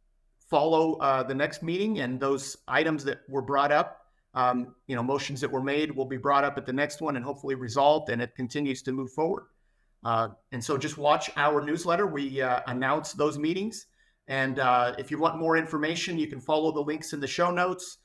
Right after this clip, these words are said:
um, to, um, an update article that we put in our weekly newsletter on this topic, uh, and also the, um, agenda packet, which contains, uh, detailed information. If you really want more on this, uh,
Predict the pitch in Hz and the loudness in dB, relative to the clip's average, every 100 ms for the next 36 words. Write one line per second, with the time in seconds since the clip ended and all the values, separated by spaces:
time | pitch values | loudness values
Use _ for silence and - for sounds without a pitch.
0 | _ _ - 123 120 120 123 - - 165 | _ _ 0 2 2 -2 -8 -14 2 6
1 | 160 156 151 151 _ _ 123 120 117 117 | 6 6 2 -6 _ _ -2 0 0 -4
2 | 120 _ 135 170 220 - 170 175 165 165 | -12 _ -10 -8 -2 0 0 0 0 2
3 | 170 175 165 147 147 147 160 156 147 135 | 2 -2 -2 -4 -6 -2 -2 -2 -2 0
4 | 135 147 147 139 151 151 160 160 160 160 | 0 -2 -4 -4 -4 -2 0 2 2 0
5 | - _ - 147 160 156 - 156 156 156 | -8 _ -2 0 0 -2 2 2 2 -2
6 | - _ _ - 123 120 143 139 147 151 | -6 _ _ 0 2 2 0 0 0 0
7 | 147 131 131 135 131 123 127 - 123 117 | 0 0 -2 -4 -4 -4 -8 -6 -2 -2
8 | 113 117 - _ 131 143 160 151 143 120 | -4 -10 -18 _ -2 0 0 0 0 -2
9 | - - 131 127 - 131 156 147 131 - | -2 -6 -4 -4 -4 -6 -4 -4 -6 -4
10 | 127 120 120 175 190 156 135 131 127 131 | -4 -4 -2 -2 0 0 0 -2 -4 -2
11 | 131 - 110 - 131 151 151 143 143 147 | -2 -4 -10 -10 -2 0 0 0 0 0
12 | 147 143 139 - _ _ - 143 143 123 | 0 2 0 -6 _ _ 0 2 4 2
13 | 123 - - 123 120 | 0 -10 -6 -4 -4